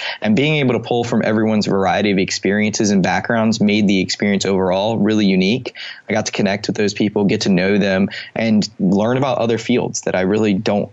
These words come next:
get to hear about, and get their perspectives on how to apply, um, projects and, uh, just networking with them. So it was a great opportunity, uh, eh,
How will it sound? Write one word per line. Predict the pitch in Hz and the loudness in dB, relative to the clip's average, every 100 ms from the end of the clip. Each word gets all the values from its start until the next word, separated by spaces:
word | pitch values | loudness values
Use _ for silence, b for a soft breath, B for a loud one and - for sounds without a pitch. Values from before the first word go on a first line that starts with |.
| 117 | 0
get | 104 101 | 0 0
to | 101 | -2
hear | - 104 | 0 0
about, | 98 98 95 - | 0 0 -2 -2
and | 71 101 | 0 0
get | 104 | 0
their | 104 113 | -2 -2
perspectives | 110 - 90 - 90 - | -2 -2 -2 -2 -2 0
on | 85 | -2
how | 90 95 | -2 0
to | 90 92 90 B B - | 0 0 -2 B B -10
apply, | - 95 92 - | -6 -2 -2 -2
um, | 101 90 85 85 87 110 - - | -2 0 0 2 0 -2 -8 -6
projects | 104 101 107 98 92 - 90 | -2 0 0 0 -2 -4 0
and, | 92 90 - B B B B _ | 2 2 0 B B B B _
uh, | 107 110 190 | -2 0 0
just | 101 104 - | 0 -2 -2
networking | 95 - 107 98 92 92 | 0 0 0 0 2 0
with | - | 0
them. | - - - B B | -2 -2 -4 B B
So | - | -2
it | 131 | 0
was | |
a | 117 | 2
great | 113 107 | 2 0
opportunity, | 98 95 - 101 98 95 95 - | 0 -2 0 2 2 2 2 0
uh, | - - - | -2 -2 -2
eh, | - 98 | -2 -2